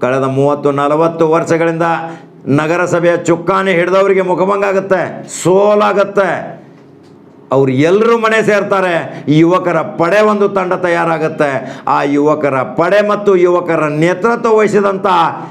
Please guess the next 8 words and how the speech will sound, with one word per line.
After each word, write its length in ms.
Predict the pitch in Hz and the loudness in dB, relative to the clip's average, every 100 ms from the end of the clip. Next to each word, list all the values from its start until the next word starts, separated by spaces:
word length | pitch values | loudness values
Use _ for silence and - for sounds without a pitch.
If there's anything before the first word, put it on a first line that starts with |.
| - - - 120 | -18 -20 -18 -6
ಯುವ 400 | 110 135 139 139 | 0 2 4 2
ನೇತಾರ 600 | 135 131 143 156 190 185 | 0 0 0 0 0 0
ಯಾರು 380 | 185 175 165 160 | 0 0 0 0
ಗೊತ್ತಾ? 360 | 147 151 151 170 165 - - - - - - - - | -2 0 -2 -2 -6 -14 -20 -20 -20 -20 -20 -12 -2
ಇವತ್ತು 420 | 120 123 123 123 | 0 2 0 -2
ಅದೇ 340 | - 135 160 | 0 0 0
ಸುದ್ದಿಗೆ 340 | 165 156 139 131 | 0 0 0 0
ಬಂದಿದ್ದೀನಿ. 720 | 151 160 170 190 247 240 - | 0 2 2 2 0 -2 -6